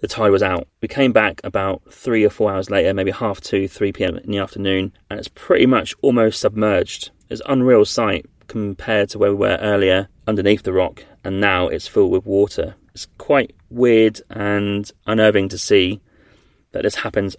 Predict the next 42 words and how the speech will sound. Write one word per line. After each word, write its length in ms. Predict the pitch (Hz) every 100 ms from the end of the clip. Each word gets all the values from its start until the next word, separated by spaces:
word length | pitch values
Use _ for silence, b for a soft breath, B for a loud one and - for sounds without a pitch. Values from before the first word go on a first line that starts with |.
| -
on 100 | 104
a 60 |
daily 340 | 92 104 98 92
basis, 680 | - 95 95 98 127 - _ -
but 80 | 107
it's 100 | 104
pretty 220 | - 107
spectacular. 680 | - - - 107 - 107 135
So 160 | - 107
you, 80 | 101 _
you 120 | 117 113
have 100 | 107
to 40 |
go 120 | -
in 80 | 95
the 40 | 98
morning 400 | 120 131 131 135 b b b b
and 80 | -
then 80 | 101
come 120 | 104
back 120 | 95
in 80 | 98
the 60 |
afternoon 560 | 95 - 101 107 107 104 _
to 80 | -
see 120 | -
the 100 | 92
difference. 460 | 90 78 - 76 -
And 100 | 95
we 80 | 98
did, 280 | 113 113 - _ -
and 100 | 95
we 60 |
loved 220 | 87 -
it. 180 | 82 - _ -
In 120 | 127
between, 460 | 120 - 127 135
if 140 | - 117
you 60 | 113
need 240 | 120 110
a 40 |
recommendation, 800 | 113 - 107 110 120 - 107 135